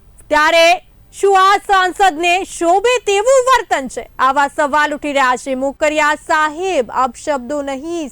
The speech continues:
સવાલોના જવાબ આપો. સાંસદ રામ મોકરિયા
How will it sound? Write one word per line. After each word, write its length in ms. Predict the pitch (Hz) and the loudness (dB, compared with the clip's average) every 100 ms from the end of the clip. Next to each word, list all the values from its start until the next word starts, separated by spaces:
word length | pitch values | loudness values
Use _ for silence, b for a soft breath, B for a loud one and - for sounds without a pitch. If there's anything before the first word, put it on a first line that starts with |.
| - | -4
સવાલોના 1000 | 240 226 262 262 262 254 262 262 277 311 b b b | -2 0 0 0 0 0 0 0 -2 -4 b b b
જવાબ 720 | 220 285 269 226 277 285 320 285 | -6 -2 -2 0 2 2 2 2
આપો. 600 | 262 262 311 302 233 - _ - - - - - - - - _ - - - - - | 2 0 0 2 0 -4 _ -20 -20 -20 -20 -20 -20 -20 -20 _ -20 -20 -20 -20 -4
સાંસદ 460 | 254 262 285 320 285 | 0 0 -2 -2 0
રામ 300 | 294 294 311 | 0 0 0
મોકરિયા 680 | 320 311 330 330 320 339 | -2 0 0 2 2 2